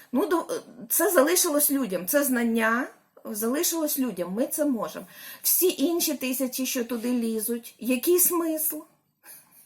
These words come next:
Це мета. Причому мета, яка побудована на комплексах людини, яка знов-таки, е, призвана до того, щоб погамувати біль.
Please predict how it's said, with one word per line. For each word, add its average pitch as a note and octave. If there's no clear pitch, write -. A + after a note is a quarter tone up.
Це C#4+
мета. B3+
Причому C4
мета, F#4+
яка F#4
побудована D4+
на C4
комплексах E4
людини, A#3
яка C4
знов-таки, D#4+
е, A#3
призвана C#4+
до C4
того, F#4
щоб B3+
погамувати D#4
біль. A3+